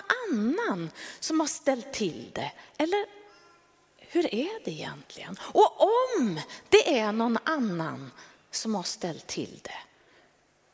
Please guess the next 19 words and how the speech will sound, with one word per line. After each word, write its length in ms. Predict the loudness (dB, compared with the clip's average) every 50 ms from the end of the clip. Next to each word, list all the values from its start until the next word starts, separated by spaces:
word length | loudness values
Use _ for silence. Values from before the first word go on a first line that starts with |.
| _ _ _ _ _ _ _
hur 140 | -4 -4 -4
ska 220 | -2 0 0 0
jag 80 | 0 0
hantera 600 | -2 -2 -4 -4 -4 -4 -2 -2 -2 -2 -4 -6
det? 320 | -6 -8 -8 -10 -12 -14 -12 -12 -12 -14 -16 _ _ _ _ _ _ _ _ _ _ _ _ _ _ _ _ _ -20 -20 -20 -20 -20 -20 -16 _ 0
Bibeln 540 | 2 4 4 4 2 0 -2 -2 -4 -8 -12 -14 -16 -12
har 180 | -6 -2 -2 0
svar 560 | -2 -2 -4 -2 -2 -2 -2 -2 -4 -8 -12 -18 -20 -18 -8
på 100 | -6 -4
det 60 | -4 -2
här. 340 | -2 -2 -2 -4 -6 -8 -14 -16 -18 -20 -20 _ _ _ _ _ _ _ _ _ -20 -20 -20 -20 -20 _ _ _ _ -18 -16 -16 -16 -16 -16 -18 -6 0
Det 80 | 2 4
är 40 |
ju 60 | 4 4
skönt 680 | 4 4 4 6 6 4 2 0 -2 -4 -6 -6 -8 -12 -18 -20 -20 -20 -20 -20 -20 _ _ -2
att 140 | 0 0
hitta 360 | 0 0 -2 0 2 2 2 2
någon 200 | 2 2 2 2
annan 520 | 0 0 0 0 -2 -2 -2 -4 -8